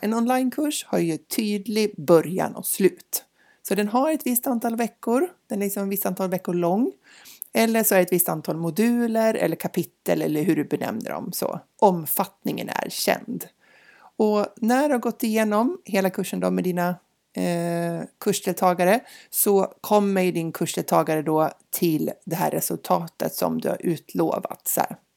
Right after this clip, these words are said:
det är slutet av kursen. Så det här innebär ju att själva utlärningstakten för dig,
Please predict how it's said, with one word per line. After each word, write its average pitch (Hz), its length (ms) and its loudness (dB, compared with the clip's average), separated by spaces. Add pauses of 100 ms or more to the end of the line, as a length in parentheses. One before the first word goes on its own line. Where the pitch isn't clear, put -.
det - 180 0
är 170 40 -2
slutet - 540 -4
av - 100 -8
kursen. - 460 -6 (1040)
Så - 100 -4
det 269 60 8
här 254 80 6
innebär 220 260 4
ju 190 180 4
att 185 260 2
själva 185 380 -2
utlärningstakten 214 1900 -2 (520)
för - 160 -2
dig, 202 460 -2